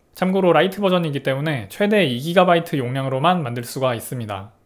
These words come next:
그래서 저는 이 기가바이트 용량으로 설정을 하고요. 파일 시스템은 일반적으로 사용하는 엔티에프에스로 설정을 한 다음에 디스크 형식을 다이렉트 아이오로 놓고 확인을 눌러서 만들어 봤습니다. 그러면 이렇게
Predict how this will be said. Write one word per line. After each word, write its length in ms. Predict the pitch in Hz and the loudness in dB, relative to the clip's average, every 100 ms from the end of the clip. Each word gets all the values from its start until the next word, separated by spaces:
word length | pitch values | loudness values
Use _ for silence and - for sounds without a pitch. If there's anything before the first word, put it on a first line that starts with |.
| _ | _
그래서 240 | - 160 165 | 4 6 4
저는 440 | 156 139 175 160 | 2 0 0 -2
이 100 | 139 | -4
기가바이트 640 | 139 180 180 165 156 156 139 | -2 4 6 6 4 2 -2
용량으로 420 | 123 135 135 131 | -2 -2 -2 0
설정을 460 | 160 160 156 143 | 0 0 0 0
하고요. 440 | 160 156 160 113 - _ | 0 2 2 2 -6 _
파일 280 | - 185 190 | 0 2 4
시스템은 720 | 185 196 185 - 175 202 214 | 2 -2 0 0 2 4 2
일반적으로 580 | 160 135 175 185 175 165 | 0 4 4 6 4 4
사용하는 580 | 160 170 160 170 190 185 | 4 2 2 2 2 0
엔티에프에스로 880 | 135 135 147 180 180 143 131 143 139 | -2 -4 0 0 2 0 2 -2 0
설정을 380 | 147 165 160 151 | 0 0 0 0
한 120 | 175 | 2
다음에 520 | 165 151 151 151 104 - | 2 2 4 2 -2 -2
디스크 340 | 147 147 180 | -2 0 2
형식을 440 | 170 151 147 143 | 2 0 0 0
다이렉트 460 | 143 135 156 170 - | 0 2 2 2 2
아이오로 380 | 131 131 131 127 | 2 2 0 -2
놓고 380 | 113 - 170 170 | -4 -2 -2 2
확인을 480 | 185 185 180 170 | 2 2 2 0
눌러서 420 | 120 120 123 160 160 | 0 0 2 2 2
만들어 320 | 120 135 127 | 0 -2 -2
봤습니다. 640 | 127 - 147 117 104 98 - _ | -2 -4 -2 -2 -4 -6 -16 _
그러면 220 | 165 175 151 | 0 2 2
이렇게 480 | 147 147 196 220 | 0 2 0 0